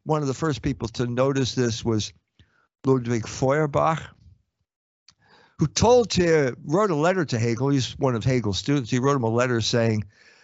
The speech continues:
um, "You know, this functions without God. You don't really need God for the dialectic." And Hegel kept he-, hemming and hawing about whether you did. "It functions all by itself because you introduced evil.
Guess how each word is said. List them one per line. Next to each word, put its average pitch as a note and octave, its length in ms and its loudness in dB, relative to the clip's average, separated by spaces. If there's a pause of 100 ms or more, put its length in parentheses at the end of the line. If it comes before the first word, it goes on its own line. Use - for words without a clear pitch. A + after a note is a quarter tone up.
(520)
um, C#3+ 360 4 (640)
"You A#3+ 120 -2
know, B3+ 160 2
this A#3 200 0
functions G#3 540 0
without D#3 360 0
God. C#3 440 0
You C#3 60 -4
don't F3+ 160 -4
really B2+ 220 0
need B2 180 0
God G2+ 340 0
for A#2 100 -2
the G#2 120 0
dialectic." G#2 800 -2 (100)
And A#2+ 200 -4
Hegel C#3+ 320 2
kept A2+ 280 -6
he-, C#3 380 0
hemming D3+ 320 0
and A2+ 100 0
hawing B2+ 320 2
about A2 220 0
whether A#2 160 -2
you G2+ 140 -2
did. A2 320 0 (320)
"It G3 80 -4
functions A#3 420 2
all G3 140 4
by E3+ 180 2
itself F#3+ 400 0
because D3+ 320 -2
you D3+ 100 -2
introduced C#3+ 560 -4
evil. G3+ 400 0